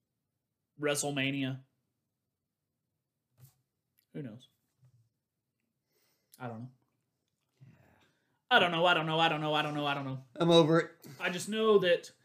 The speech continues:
Speaker 1: him not being there, 'cause he hasn't been seen since WrestleMania.
Speaker 2: Mm-hmm.
Speaker 1: Him not being there is no different than when he's on contract and still not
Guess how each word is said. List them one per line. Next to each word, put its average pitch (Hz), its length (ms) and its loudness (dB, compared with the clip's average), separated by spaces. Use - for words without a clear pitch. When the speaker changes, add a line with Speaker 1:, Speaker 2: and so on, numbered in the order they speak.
Speaker 1:
him 214 380 2
not 170 340 0
being 180 400 -4
there, 143 360 -10
'cause - 220 -8
he 247 80 4
hasn't 247 180 4
been 214 100 -2
seen 208 240 -2
since - 400 -10
WrestleMania. 135 520 -4
Speaker 2:
Mm-hmm. 127 360 -6
Speaker 1:
Him 233 300 0
not 180 260 2
being 214 260 2
there 240 320 -2
is 156 220 -8
no 180 320 4
different 165 460 -2
than 151 140 -8
when 147 140 -10
he's 160 200 -10
on 147 180 -8
contract 147 680 -8
and 151 220 -6
still 151 640 0
not 139 500 -6